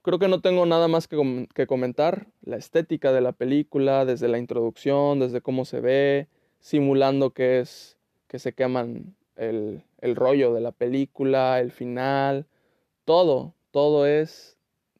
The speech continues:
precioso. Me gustaría ver más de, del personaje también, que es el protagonista acá, el, el hombre lobo. Y, y pues eso, am, creo que no tengo nada más que decir.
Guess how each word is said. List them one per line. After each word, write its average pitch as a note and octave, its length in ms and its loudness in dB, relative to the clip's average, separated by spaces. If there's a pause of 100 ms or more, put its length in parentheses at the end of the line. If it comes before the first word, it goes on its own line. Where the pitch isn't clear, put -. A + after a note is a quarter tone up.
precioso. - 560 -16 (720)
Me B2+ 160 -4
gustaría C#3 380 2
ver C#3 160 4
más C#3 260 2
de, B2+ 400 0 (140)
del B2+ 280 2
personaje C#3 640 -2
también, C3 380 -6
que C3 120 -10
es C3 120 -10
el B2+ 80 -6
protagonista - 500 -10
acá, D3 220 -4
el, C3+ 180 -6
el B2 140 -8
hombre B2 200 -6
lobo. C3+ 360 -2 (720)
Y, C#3+ 500 4
y C#3 80 0
pues B2+ 180 -2
eso, C#3+ 300 -4 (400)
am, A#2 500 -12 (280)
creo D#3+ 160 -4
que E3 80 0
no D3 140 0
tengo D3 220 -2
nada C#3 200 0
más C3+ 180 -6
que C3 100 -8
decir. D3 360 -6